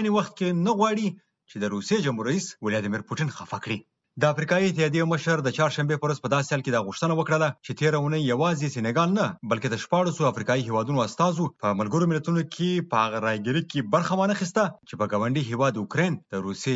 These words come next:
یرغل یې غانده. سینګال د لویدیځې افریقا په هیوادونو کې د ډیموکراسۍ نمونه بلل کیږي او د اقدام ډېر خلک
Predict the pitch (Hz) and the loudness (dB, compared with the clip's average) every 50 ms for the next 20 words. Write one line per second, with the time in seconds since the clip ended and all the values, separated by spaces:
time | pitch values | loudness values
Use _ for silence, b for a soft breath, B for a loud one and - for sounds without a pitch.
0 | 110 101 95 95 98 139 151 165 160 139 - _ _ _ _ _ _ - 90 90 | 0 -2 -2 0 0 0 0 0 -2 -4 -6 _ _ _ _ _ _ -10 -8 -8
1 | 92 90 87 - - - _ _ _ _ _ - - 175 180 175 175 202 196 180 | -8 -6 -4 -6 -6 -6 _ _ _ _ _ -4 0 0 2 2 2 2 2 2
2 | 160 156 147 147 143 170 156 147 151 135 143 139 131 - 147 - 139 127 123 127 | 0 0 0 0 0 0 0 0 0 0 -2 -2 0 0 0 0 0 0 0 0
3 | 127 127 143 147 143 135 - - - 139 143 139 127 117 101 104 95 101 - 104 | 0 0 0 0 -2 -4 -4 -4 -2 -2 -2 0 0 -2 -2 -2 -4 -4 -2 -2
4 | 107 107 - - 135 135 123 104 98 98 113 123 113 95 82 80 82 - - - | -4 -4 -2 -4 -2 -2 0 0 0 0 0 0 0 -2 -4 -8 -12 -14 -12 -10
5 | 95 82 85 92 87 - _ _ _ 92 85 82 101 101 - 110 98 139 160 170 | -8 -6 -6 -8 -8 -10 _ _ _ -10 -8 -4 -4 -4 -2 0 0 2 2 2
6 | 147 127 127 - - - 165 180 156 - - | 0 -2 -4 -2 -2 0 0 0 -2 -4 -8